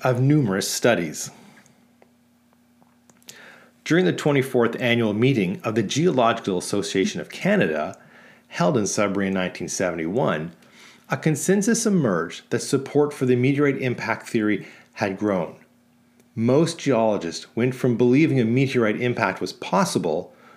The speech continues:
to probable. While evidence for the newer theory is now almost overwhelming,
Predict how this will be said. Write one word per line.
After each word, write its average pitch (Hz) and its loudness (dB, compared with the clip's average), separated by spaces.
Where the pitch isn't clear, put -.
to 104 -4
probable. 101 -4
While 120 0
evidence 131 4
for 110 -2
the 107 0
newer 135 4
theory 147 2
is 170 0
now 208 2
almost 139 2
overwhelming, 139 2